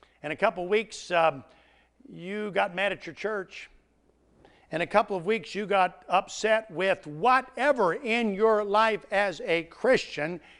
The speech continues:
and then you go back to doubt the matter of your salvation. Now, it's legitimate that people can doubt their salvation, but I'm telling you the answer to it is always, "In whom are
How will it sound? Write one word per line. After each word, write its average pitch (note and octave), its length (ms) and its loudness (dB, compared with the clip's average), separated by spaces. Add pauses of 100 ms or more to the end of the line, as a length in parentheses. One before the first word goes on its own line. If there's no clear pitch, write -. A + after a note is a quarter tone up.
(160)
and C#3+ 200 -4
then G3+ 240 -4
you F3 140 -6
go E3+ 180 -4
back E3 720 -4
to C#3 100 -4
doubt D#3 400 -2 (840)
the B2+ 60 -10
matter B2+ 200 -2
of A2 100 -8
your A2 120 -12
salvation. A#2 640 -10 (320)
Now, C3+ 220 -2 (220)
it's D#3+ 260 -4
legitimate D3+ 640 -2
that C3 160 -10
people C#3+ 240 -8
can A#2+ 200 -10
doubt C3 280 -2
their A#2 120 -12
salvation, B2 600 -6
but A#2 80 -8
I'm A#2 120 -8
telling E3 300 -8
you A#2 120 -8
the A#2+ 180 -8
answer C3 300 -10
to A#2+ 140 -10
it A2 60 -8
is A2 140 -12
always, A2 760 -6 (320)
"In G3 520 -4 (200)
whom D#3+ 580 -2 (260)
are C3 540 0